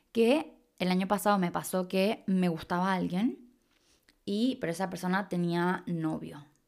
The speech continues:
O sea, tenía novia, perdón. Entonces no pasó nada y también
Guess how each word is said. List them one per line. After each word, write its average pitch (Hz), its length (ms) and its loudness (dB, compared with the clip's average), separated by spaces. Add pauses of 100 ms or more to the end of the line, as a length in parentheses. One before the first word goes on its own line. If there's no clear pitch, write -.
(220)
O - 40 -18
sea, - 200 -6 (180)
tenía 175 240 0
novia, 160 380 -2 (260)
perdón. - 320 -6
Entonces 202 420 2
no 185 160 2
pasó 175 280 -4
nada 190 420 2
y 175 400 -4 (240)
también 180 480 0